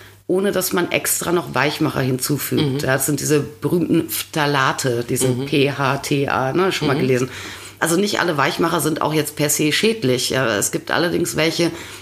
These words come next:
Speaker 1: die in dem Verdacht, äh, stehen, wirklich erbgutschädigend zu sein, äh, äh, verändernd zu sein.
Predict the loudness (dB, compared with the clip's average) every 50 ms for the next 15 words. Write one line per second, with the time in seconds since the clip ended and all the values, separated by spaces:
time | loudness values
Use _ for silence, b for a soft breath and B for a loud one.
0 | B B -2 0 2 2 2 2 0 0 0 0 -2 -2 -4 -6 -4 -2 0 2
1 | 2 2 2 2 0 0 0 0 2 2 2 2 2 2 0 -2 -2 -4 -2 -2
2 | -2 -2 -2 -2 -4 -2 -2 -4 -4 -4 -4 -2 -2 0 0 0 2 2 2 2
3 | 0 0 -2 -2 0 0 2 2 2 4 4 4 2 2 2 2 2 2 2 2
4 | 2 2 2 2 0 0 -2 -2 -2 0 0 2 2 2 0 -2 -2 -2 -2 0
5 | 0 2 2 0